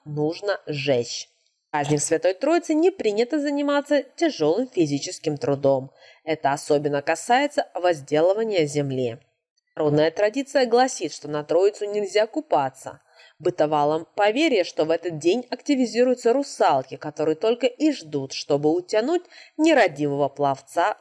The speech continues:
за собой. Также праздник Троицы считается неблагоприятным днем для свадьбы. По поверью, брак будет тяжелым и не принесет супругам счастья. А вот сватовство в этот день приветствовалось.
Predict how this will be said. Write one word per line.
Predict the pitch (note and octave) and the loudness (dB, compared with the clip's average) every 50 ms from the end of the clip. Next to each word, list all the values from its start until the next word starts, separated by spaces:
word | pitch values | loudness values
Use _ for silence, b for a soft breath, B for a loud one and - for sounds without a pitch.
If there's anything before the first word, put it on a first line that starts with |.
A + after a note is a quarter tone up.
| - | -8
за | - A3+ B3 | -6 -6 -6
собой. | - - - D3 C3 C3 - A2+ C3 B2 A#2 C#3 _ _ _ _ _ _ _ _ _ _ _ - | -4 -2 -2 -2 -2 -2 -4 -2 -2 -4 -4 -6 _ _ _ _ _ _ _ _ _ _ _ -4
Также | - D#3 C#3 C3 C3 - D3+ | 0 0 0 0 0 -2 -2
праздник | - - D#3+ D3 D3 D#3 F3 G3 - | 0 2 2 0 0 -2 -6 -12 -6
Троицы | - C#4+ D4+ E4+ D#4 - D#4+ | -2 0 2 2 2 0 -2
считается | D4 - - C#4+ - - D#4 D4+ D4 D4 C4 | -4 -4 -6 -6 0 2 2 2 2 0 -2
неблагоприятным | A#3+ A3 A3+ A3 G#3+ G3+ G3 G3+ - - D3+ C#3+ C#3 C3+ B2 C#3+ - - A3+ A3+ A3 | -2 0 2 2 2 2 0 0 -4 -4 -4 -2 0 0 0 0 -2 -2 -2 -2 -2
днем | G#3 G#3+ A#3+ A#3 A3+ - | -2 0 0 0 0 -2
для | - A3 C4+ D#4 | -4 -2 -2 -2
свадьбы. | C4 - - D3 C#3 C3+ B2+ B2+ C3+ - - B2+ B2+ C3+ b b b b b b b | -2 -4 -6 -4 -2 0 0 -2 -4 -6 -8 -8 -8 -10 b b b b b b b
По | - D#3+ | -4 -4
поверью, | - - C#3+ D3 D#3 E3 D3+ C#3 C#3+ C#3 | 0 0 0 0 2 2 2 2 0 -2
брак | C#3+ C#3 - - D3+ D3+ F#3+ A3 | -4 0 2 2 2 2 2 0
будет | G#3 A#3+ B3+ B3+ B3+ | 0 -2 -2 -2 -2
тяжелым | - - E4+ C4+ - - E3+ F3 F#3+ A3+ B3 A#3+ | -2 -2 -2 0 2 2 4 4 4 4 2 0
и | A#3+ - | -2 -2
не | E4 D#4+ D4 | 0 0 0
принесет | A#3+ - G3+ G3 F#3 F3 - - - D#3+ D#3 | 0 -2 -2 -2 -2 -4 -4 -2 -2 -2 -2
супругам | - - D#3+ D3 C3+ - D#3 D3 D#3 E3+ F3 F3 F3+ | -2 -4 -6 -6 -4 0 0 0 2 2 0 -2 -4
счастья. | - - - - C#3+ A#2 A#2 - - - - A#2 - B B B B B B | -6 -12 -6 -2 0 0 0 0 -2 -6 -10 -10 -10 B B B B B B
А | B E3 F3 | B 0 2
вот | F3 E3 D#3 - | 2 2 0 0
сватовство | - - F#3 G3+ - - D4+ D4 - - F#4 G4 G4 | -2 -2 -2 0 2 0 0 -2 -2 0 2 2 4
в | F4+ | 4
этот | F4 E4+ E4+ D#4+ C4+ | 2 2 2 0 -2
день | A#3+ C#4 D4 C#4+ C#4+ | 0 -2 -2 -2 -4
приветствовалось. | C4+ - - - B3+ C#3+ C3+ C#3+ C3+ - - - C#3 C#3 C#3 B2+ A2 E2+ E2 D#2 - - - - - | -8 -6 -2 -2 -2 0 2 0 0 0 -4 -8 -6 -6 -4 -2 0 2 2 2 0 -2 -6 -10 -12